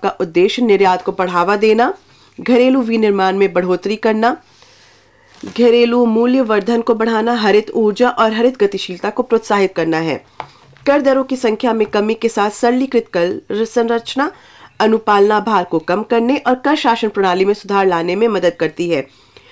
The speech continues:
मैं वस्त्रों और कृषि को छोड़कर वस्तुओं पर बेसिक सीमा शुल्क दरों की संख्या को कम करके इक्कीस से तेरह करने का प्रस्ताव करती हूँ।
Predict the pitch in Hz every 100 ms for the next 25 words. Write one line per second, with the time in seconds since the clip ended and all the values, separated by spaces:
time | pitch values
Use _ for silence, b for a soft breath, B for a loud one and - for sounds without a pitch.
0 | b - 202 202 185 202 - 226 262 -
1 | 214 214 214 220 214 202 196 190 220 190
2 | 196 196 190 175 180 220 254 - 208 208
3 | - 208 202 185 180 185 208 202 180 196
4 | 185 202 - 233 233 190 - 269 B B
5 | B - 247 - 254 - 208 190 190 208
6 | 226 226 226 226 214 - 202 202 208 196
7 | - 208 226 277